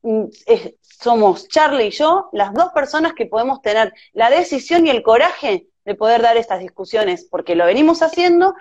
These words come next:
y porque no hubo ninguno, ni de adentro de Juntos por el Cambio, ni afuera, que haya tenido el coraje de pararse, como hay que pararse para defender lo que tenemos que defender, que no, no es nada más ni nada menos que la República, que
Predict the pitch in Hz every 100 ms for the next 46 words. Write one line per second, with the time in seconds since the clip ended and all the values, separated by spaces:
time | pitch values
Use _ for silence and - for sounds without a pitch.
0 | - - 220 220 240 285 330 320 285 269
1 | 254 202 175 165 _ _ _ - 294 339
2 | 349 415 440 415 339 302 285 269 240 226
3 | 220 196 185 165 196 226 - 349 403 320
4 | 226 _ _ 277 269 262 233 247 247 220
5 | 233 262 233 202 196 208 262 262 254 208
6 | - _ - 202 202 240 254 254 220 269
7 | 285 254 202 185 185 196 214 240 240 190
8 | 190 214 233 190 180 185 190 262 330 226
9 | 208 220 240 240 _ 208 214 214 254 294
10 | 269 277 247 226 220 226 262 285 294 _
11 | _ _ - 185 175 180 170 165 160 160
12 | 156 - 180 214 214